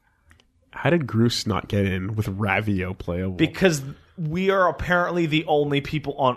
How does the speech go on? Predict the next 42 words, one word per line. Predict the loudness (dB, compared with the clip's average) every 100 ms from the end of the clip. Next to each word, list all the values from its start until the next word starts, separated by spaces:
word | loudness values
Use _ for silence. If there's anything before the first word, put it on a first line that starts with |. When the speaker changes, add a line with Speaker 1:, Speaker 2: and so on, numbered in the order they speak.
| -2 0
Speaker 2:
Earth | 2 2 -2
that | 0
Speaker 1:
That | 2
Speaker 2:
care | 2
Speaker 1:
you | 4
Speaker 2:
about | 4
Speaker 1:
give | 4
a | 2
Speaker 2:
Groose. | 2
Speaker 1:
fuck, | 2 2 2
I | -2
guess. | -2 -4 -8 -14 -6
I | -4
guess | 0 -2
so. | 0 -2 -2 0
That's | 0 0 -4 0
a |
little | 2 2
depressing, | 0 0 0 0 -2 -4
but | -4
here | -2 -2
we | 0
are. | 2 0 -4 -18 -20 -16 -2
Speaker 2:
I | -2
thought | 0 2 2
for | 2
Speaker 1:
Uh, | 2
Speaker 2:
sure | 2 2 2
Groose | 0 0 0
was | 0
gonna | 0 0
be | 0
Speaker 1:
Skull | 0
Speaker 2:
Ganon. | 2 2
Speaker 1:
Kid. | 4
Speaker 2:
That | 2
is | 2
the | -2
worst, | -2 -2 -2 -2 -4 -12 -14 -20 -20 -20 -20 -6
like, | -2 0
misstep | 0 0 4 4 6
ever. | 4 4 2 0